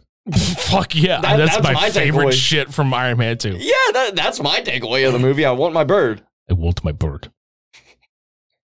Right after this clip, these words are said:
Speaker 1: C M Punk wins and advances to the quarterfinal match.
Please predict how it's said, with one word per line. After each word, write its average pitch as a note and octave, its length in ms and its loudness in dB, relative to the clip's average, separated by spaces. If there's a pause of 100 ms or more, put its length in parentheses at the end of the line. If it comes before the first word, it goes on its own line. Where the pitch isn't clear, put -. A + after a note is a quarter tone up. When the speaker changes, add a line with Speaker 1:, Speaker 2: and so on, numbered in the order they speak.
(260)
Speaker 1:
C D#3+ 180 0
M G3 120 2
Punk D3 280 0
wins C#3 280 0
and C3+ 80 4
advances B2+ 520 0
to C3+ 120 -2
the A2 180 -4
quarterfinal A2 840 -2
match. F2+ 380 -8